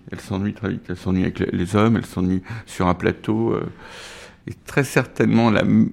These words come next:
cette chose qu'on n'arrive pas à comprendre et qui va la desservir, c'est qu'elle n'est jamais là, elle n'arrive jamais à jouir du moment, de l'instant véritable. Elle, elle veut toujours prendre un autre train.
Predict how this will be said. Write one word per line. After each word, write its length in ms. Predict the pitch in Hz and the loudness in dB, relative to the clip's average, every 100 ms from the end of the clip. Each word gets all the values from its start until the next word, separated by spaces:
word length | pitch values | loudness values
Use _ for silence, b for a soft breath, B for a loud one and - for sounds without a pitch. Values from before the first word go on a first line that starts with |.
| - - | -4 -8
cette 240 | 123 - | -8 -6
chose 340 | - 139 127 | 0 2 2
qu'on 160 | - 107 | 0 0
n'arrive 320 | 107 101 98 | 2 2 0
pas 160 | - 127 | 2 2
à 40 | 120 | 2
comprendre 640 | 120 104 - 110 110 104 | -2 -6 -4 -2 0 0
et 60 | - | -4
qui 200 | - 101 | -4 -2
va 200 | 107 101 | 0 2
la 140 | 98 | 0
desservir, 840 | 110 110 - 117 110 104 131 135 - B B B B B B B B - _ | 0 -6 -6 -6 -6 -2 -2 -2 -8 B B B B B B B B -20 _
c'est 220 | - 104 | -8 -8
qu'elle 240 | - 107 107 | 0 2 4
n'est 160 | 110 | 2
jamais 420 | 107 117 117 117 | 4 6 6 4
là, 520 | 117 107 107 110 117 131 135 160 - _ - | 2 2 2 0 -2 -6 -10 -14 -20 _ 0
elle 80 | |
n'arrive 220 | 104 104 110 | 2 2 4
jamais 240 | 120 127 | 6 6
à 80 | 110 | 4
jouir 260 | 104 117 | 4 2
du 140 | 101 98 | 2 2
moment, 480 | 101 101 101 107 - _ | 2 2 0 -4 -12 _
de 100 | 95 | -4
l'instant 460 | 92 98 - - 104 | -2 -4 -8 -6 -4
véritable. 600 | 101 98 98 98 98 107 _ _ _ | -4 -8 -8 -8 -8 -10 _ _ _
Elle, 100 | 101 - B B - | -14 -14 B B -8
elle 80 | 95 | -4
veut 120 | 101 | -4
toujours 420 | - 117 123 127 | -2 -2 0 -2
prendre 240 | - 107 | 2 4
un 100 | 101 | 4
autre 160 | 104 104 | 2 -2
train. 320 | - 104 98 | -6 -4 -4